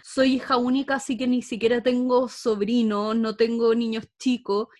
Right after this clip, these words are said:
En mi casa tengo igual un canil, así que en el caso de que viniera un niño y con un globo, que sería rarísimo, puedo dejar a mi perro en un canil o puedo dejarlo encerrado en una pieza. En verdad mi perro nunca va a estar en contacto con niños con globos. Perfecto. Se eliminó el gatillante, nunca más tenemos el problema.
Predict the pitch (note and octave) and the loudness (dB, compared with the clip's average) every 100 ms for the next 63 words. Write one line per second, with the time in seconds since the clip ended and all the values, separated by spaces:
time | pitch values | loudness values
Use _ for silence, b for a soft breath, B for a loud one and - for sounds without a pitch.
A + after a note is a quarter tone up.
0 | - A3 G#3+ G3+ A3 A#3 - B3 A#3+ A#3+ | 0 2 2 2 0 0 0 2 2 2
1 | A3+ A#3 A3+ A3 B3+ - A#3+ A#3+ B3 B3+ | 2 2 4 4 2 -2 -2 0 -2 -4
2 | - G#3+ A#3+ A3+ G#3 G#3+ A3 C4 B3 A3 | -6 -2 0 -2 -2 -4 -4 -2 -2 0
3 | A3+ G#3 A3 A#3+ A#3+ A#3 B3 A#3+ G#3+ G3+ | 0 0 0 0 2 4 4 4 2 0
4 | G3 - C4+ - B3+ C#4 C4+ A3+ B3+ A3+ | -2 0 0 4 6 6 2 4 4 4
5 | G3 A3 A3 F#3+ F3 F3 - F3+ - F3+ | 2 -2 -4 -4 -2 -4 -8 -14 -8 -2
6 | G3+ G#3+ A3 A3 A3 - B3+ A#3+ B3 - | 2 2 2 0 -4 -4 -2 -2 -4 -10
7 | _ B3 B3+ - B3 B3 A#3+ A#3 A3+ A#3+ | _ 2 2 2 0 0 0 0 0 0
8 | A#3 - G#3+ G#3 A3+ A3 G3+ G#3 G#3 - | -2 -2 -2 0 0 0 0 0 -2 -2
9 | A3 G#3+ - G#3+ G#3+ G3+ A3 A3 G#3+ G#3+ | -4 -4 -4 -2 0 0 -4 -6 -4 -6
10 | - A#3 b b b - A3+ A3+ C4+ D4+ | -4 -14 b b b -2 0 2 2 0
11 | C#4+ C4+ D4+ - A#3 C#4 E4 F4 E4+ D4+ | 0 -2 -2 -2 0 2 2 2 0 -2
12 | - - F4 G#4+ D#4+ C#4+ A#3+ C#4+ C#4 D#4 | -4 -2 -2 0 -2 -2 -6 -4 -4 -6
13 | D4 C#4+ B3 C4 C#4 - - A3+ F#3+ A#2 | -4 0 2 4 2 0 -4 0 0 0
14 | - _ - E3 - F3 D#3 _ - A3 | -2 _ -4 -4 -4 -4 -4 _ -4 -2
15 | A3 A3 G#3 G#3 G#3 G#3 D4 F4 F#4+ - | 2 2 0 0 0 0 0 0 -2 -2
16 | F4 D4+ C#4+ C#4 C4 D4 C4+ D4 C#4 - | 0 0 0 -4 -2 -2 0 0 -2 -4
17 | - F4+ A4 A4 | -2 2 2 0